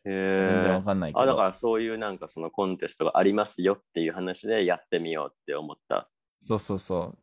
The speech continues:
Speaker 2: で、もちろんなんか今聞いてる人も、な-、まあ、参加、あの、してもいいと思うし、まあ、一緒にね、
Speaker 1: うん。
Speaker 2: 翻訳しながら、まあ、いい、まあ、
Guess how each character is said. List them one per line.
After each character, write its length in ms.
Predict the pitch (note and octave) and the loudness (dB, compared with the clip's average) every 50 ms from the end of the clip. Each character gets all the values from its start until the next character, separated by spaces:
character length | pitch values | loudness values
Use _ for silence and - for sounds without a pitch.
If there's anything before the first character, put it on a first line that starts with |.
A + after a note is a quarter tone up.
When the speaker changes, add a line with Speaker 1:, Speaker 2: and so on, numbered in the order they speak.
| _ | _
Speaker 2:
で、 100 | - G3+ | 0 2
も 140 | G3+ F3 E3 | 4 4 2
ち 80 | E3 - | 2 2
ろ 60 | C3+ | 2
ん 40 | A#2+ | 2
な 60 | A2+ | 2
ん 40 | F#2+ | 0
か 100 | - F2 | 0 -2
今 180 | F2+ F2+ F2 | -2 -2 -4
聞 380 | E2 - - - - - F#2 F2 | -6 -8 -12 -18 -12 -10 -8 -8
い 20 | |
て 100 | F2 - | -6 -6
る 80 | E2 E2+ | -8 -8
人 240 | - - - - C#2+ | -10 -12 -14 -12 -12
も、 300 | D2 C#2 C2 C2 A1+ - - | -10 -10 -10 -10 -12 -12 -12
な-、 160 | - D#2+ - | -12 -12 -10
ま 220 | - F#2+ E2 - - | -8 -8 -8 -8 -8
あ、 20 | |
参 240 | - D#2+ D#2+ D#2+ - | -10 -12 -12 -12 -10
加、 240 | - C#2+ C2+ - - _ _ _ _ _ _ _ _ _ _ _ _ _ _ _ | -10 -10 -10 -10 -12 _ _ _ _ _ _ _ _ _ _ _ _ _ _ _
あ 300 | - E2+ D#2 D2 D2+ D#2 | -12 -10 -8 -6 -6 -6
の、 160 | D#2 D2 D2+ | -6 -8 -8
し 80 | - - | -6 -2
て 100 | - A2 | -2 0
も 120 | F#2+ F2 | 0 0
い 80 | F#2 F#2 | -2 -4
い 40 | |
と 300 | - - D2+ D2 - - - - | -4 -6 -8 -8 -8 -12 -14 -10
思 240 | - F2 F2+ F2 | -8 -6 -4 -6
う 80 | E2 E2+ | -6 -8
し、 240 | - - - D#2+ D#2+ | -10 -12 -10 -10 -8
ま 220 | D#2+ D#2+ D2 E2+ | -8 -8 -8 -10
あ、 80 | - - - - _ | -12 -16 -20 -20 _
一 120 | - - - - | -14 -12 -10 -8
緒 120 | - F2+ | -6 -4
に 200 | F2+ F2 E2 D#2+ - F#2+ F2+ F2 - _ _ _ _ _ _ - | -4 -4 -4 -6 -8 -8 -10 -12 -16 _ _ _ _ _ _ -6
ね、 240 | G2+ G#2 G#2 G2+ | -4 -4 -4 -4
Speaker 1:
う 140 | - - A2 | -6 -4 -2
ん。 60 | F#2+ | -2
Speaker 2:
翻 60 | F#2 F2 | 0 -2
訳 200 | E2 - - G2 | -2 -4 -8 -12
し 180 | - - E2 | -12 -10 -10
な 140 | D#2+ D2 B1+ | -10 -10 -10
が 100 | B1 C2 | -10 -10
ら、 200 | B1+ - - - _ _ _ _ _ _ _ | -10 -10 -12 -14 _ _ _ _ _ _ _
ま 260 | - - C2 - - | -4 -4 -4 -4 -8
あ、 80 | - _ _ _ _ _ _ _ | -14 _ _ _ _ _ _ _
い 100 | F2 E2+ D#2+ D#2+ D#2+ E2 E2 E2 E2 D#2+ D#2 - | -8 -6 -6 -4 -4 -4 -4 -4 -6 -6 -6 -8
い、 80 | - - - _ _ _ _ _ _ _ _ _ _ _ _ _ _ _ _ _ _ _ _ _ _ _ _ _ | -10 -12 -16 _ _ _ _ _ _ _ _ _ _ _ _ _ _ _ _ _ _ _ _ _ _ _ _ _
ま 340 | - F2 F2 E2 C#2 | -8 -6 -4 -4 -4
あ、 0 | - | -6